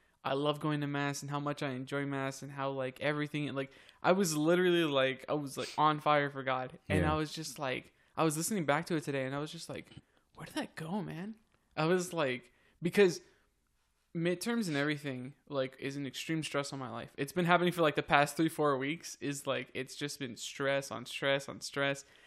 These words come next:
Speaker 1: And I've had nothing but school or, like, other, like, it was either, it's either school or, like, church or, like, doing this podcast or things like that, right?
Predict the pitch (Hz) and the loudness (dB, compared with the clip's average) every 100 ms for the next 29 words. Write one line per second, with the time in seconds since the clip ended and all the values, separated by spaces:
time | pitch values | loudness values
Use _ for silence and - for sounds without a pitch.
0 | _ - 156 151 156 147 156 196 180 147 | _ 0 2 4 4 4 2 0 -2 -2
1 | - - - 151 170 185 190 - _ _ | -2 -6 -2 2 4 2 0 -8 _ _
2 | _ _ 151 147 143 135 131 - - - | _ _ 0 2 2 0 -2 -6 -12 -20
3 | _ - 147 151 151 143 131 - - 151 | _ 2 4 4 2 0 0 -4 -2 0
4 | 156 165 - 147 180 147 - 202 247 302 | 2 0 0 0 2 2 -2 0 2 2
5 | 311 - 143 143 135 127 147 - - _ | 0 0 0 2 2 -2 -6 -14 -20 _
6 | - - _ _ - - 170 180 180 - | -20 -20 _ _ -6 2 4 2 0 -4
7 | - 143 131 131 113 139 139 131 127 - | 0 2 2 2 -2 -4 -6 -8 -4 2
8 | 156 156 160 147 147 180 175 147 135 123 | 2 4 2 2 0 0 0 2 0 2
9 | 143 | 0